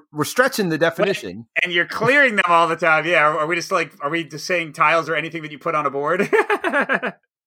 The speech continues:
Speaker 1: No, but I mean, there, there is placement in there and there's permanence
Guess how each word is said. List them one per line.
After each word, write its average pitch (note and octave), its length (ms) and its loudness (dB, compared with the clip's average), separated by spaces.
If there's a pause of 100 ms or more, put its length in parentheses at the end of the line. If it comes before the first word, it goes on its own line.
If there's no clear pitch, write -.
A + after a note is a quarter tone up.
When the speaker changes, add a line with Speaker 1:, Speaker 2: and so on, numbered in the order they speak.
Speaker 1:
No, A#3 300 6
but A#3+ 140 4
I A#3 80 2
mean, A#3 300 2
there, F#3+ 220 2
there E3 200 2
is A#3 320 0 (100)
placement D#3 460 2
in C#3 120 2
there C3+ 240 4
and C#3 160 2
there's A#2+ 140 -2
permanence C3+ 800 0